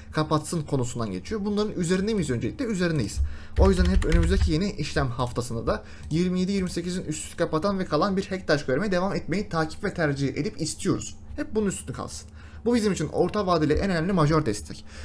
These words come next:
Yirmi beş dokuz yüz yirmi altı ise uzun vadeli destek. Unutmayın. Biz bunların ikisinin de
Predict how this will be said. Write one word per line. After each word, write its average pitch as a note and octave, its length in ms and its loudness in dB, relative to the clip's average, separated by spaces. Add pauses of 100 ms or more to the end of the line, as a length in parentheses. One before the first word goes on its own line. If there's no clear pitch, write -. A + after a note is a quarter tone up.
(180)
Yirmi D#3 340 4
beş - 180 0
dokuz E3+ 240 -2
yüz B2 180 2
yirmi C#3 220 4
altı D#3 220 4
ise A3+ 200 0
uzun G3 300 4
vadeli B2 260 4
destek. - 440 -8 (180)
Unutmayın. - 420 0 (480)
Biz G#3+ 180 0
bunların F#3+ 200 0
ikisinin F3+ 380 0
de A3+ 180 2